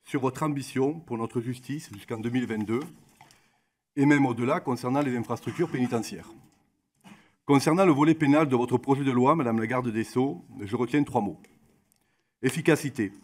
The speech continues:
que vous voulez accroître pour, euh, vos services d'enquête, notamment en déchargeant les O P J de tâches chronophages et superflues, ou encore, euh, qui peuvent être déléguées, en alignant également dans un cadre plus homogène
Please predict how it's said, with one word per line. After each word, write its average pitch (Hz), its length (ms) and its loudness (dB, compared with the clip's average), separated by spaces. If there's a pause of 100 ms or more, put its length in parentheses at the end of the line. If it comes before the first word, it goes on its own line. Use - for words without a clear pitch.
(220)
que - 80 -4
vous 117 140 0
voulez 123 200 2
accroître 131 500 2
pour, 120 320 0
euh, 104 200 0
vos 117 120 -2
services 123 300 -6
d'enquête, 104 480 -6 (720)
notamment 139 400 4
en 123 300 2
déchargeant 123 720 -4
les 107 160 -4
O 123 80 4
P 120 140 0
J 127 160 -4
de 120 120 -2
tâches 131 420 -2 (800)
chronophages 143 580 0
et 131 40 -6
superflues, 135 500 -6
ou 139 140 0
encore, 131 400 0
euh, 95 160 -8 (260)
qui - 100 -14
peuvent 127 200 0
être 127 180 -4
déléguées, 120 540 -2 (460)
en 127 160 2
alignant 156 540 2
également 139 520 2
dans 120 180 -2
un 117 80 -2
cadre 120 280 -4
plus 113 180 -8
homogène 120 500 -2